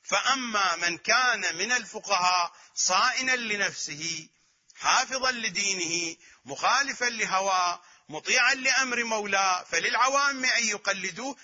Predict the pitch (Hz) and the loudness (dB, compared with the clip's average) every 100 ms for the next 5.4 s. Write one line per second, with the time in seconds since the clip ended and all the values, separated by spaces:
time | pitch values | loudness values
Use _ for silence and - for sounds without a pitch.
0 | - - 139 147 190 180 151 135 131 139 | -20 -6 -2 2 2 2 -2 -6 -2 0
1 | 185 214 214 - 226 233 240 240 233 208 | 2 2 -2 -4 -10 -8 -8 -10 -6 -4
2 | 202 170 151 127 127 185 - - - - | -4 -2 -2 0 0 -2 -4 -16 -20 -16
3 | - - 156 175 202 143 - 143 - 185 | -14 -4 0 2 2 -2 -4 -2 0 2
4 | 208 240 277 - - 156 233 277 220 202 | 4 4 2 -4 -18 0 2 4 2 0
5 | 156 135 127 | -2 -4 -8